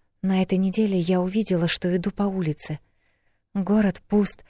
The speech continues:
вокруг разбросаны вещи. Я поднимаю взгляд и вижу, как крадутся чёрные тучи, и начинает темнеть. Я долго хожу и разглядываю обстановку.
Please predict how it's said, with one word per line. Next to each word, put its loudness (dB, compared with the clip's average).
вокруг 0
разбросаны 2
вещи. 0
Я 4
поднимаю 6
взгляд 2
и 2
вижу, 2
как -4
крадутся -2
чёрные 2
тучи, -2
и -2
начинает 4
темнеть. 0
Я 2
долго 2
хожу 0
и 6
разглядываю 0
обстановку. -2